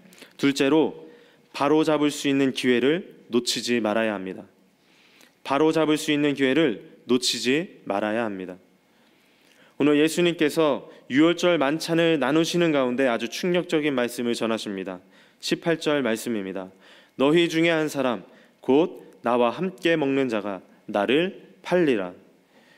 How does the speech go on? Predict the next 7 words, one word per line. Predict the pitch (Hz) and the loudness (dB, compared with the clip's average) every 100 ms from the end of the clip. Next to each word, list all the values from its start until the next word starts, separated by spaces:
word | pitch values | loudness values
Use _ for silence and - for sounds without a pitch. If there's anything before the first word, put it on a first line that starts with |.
| _ _ _ _ _ _ _ _ - | _ _ _ _ _ _ _ _ -4
제자들 | 147 160 165 160 | 2 2 2 2
중에 | 151 165 147 92 - | 2 2 0 -2 -6
배신자가 | - 151 170 175 160 147 | 0 2 2 0 0 0
있다는 | 127 127 127 151 185 | -2 -4 -4 -6 -10
그러한 | - 117 113 | -6 -4 -2
말씀입니다. | 107 107 117 101 92 95 101 _ _ _ _ _ _ - | -2 -2 -6 -6 -10 -14 -20 _ _ _ _ _ _ -2
예수님께서는 | 135 165 165 160 139 151 170 104 | 0 2 0 0 -2 0 0 -2